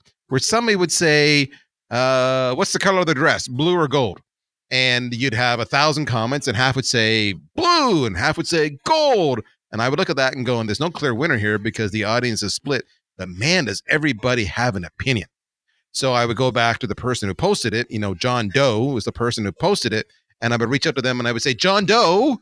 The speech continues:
you and I should have a debate. And you be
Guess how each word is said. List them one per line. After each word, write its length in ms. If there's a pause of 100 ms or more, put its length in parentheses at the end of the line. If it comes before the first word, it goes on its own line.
(400)
you 280
and 100
I 180
should 200
have 260
a 60
debate. 680 (960)
And 240
you 160
be 320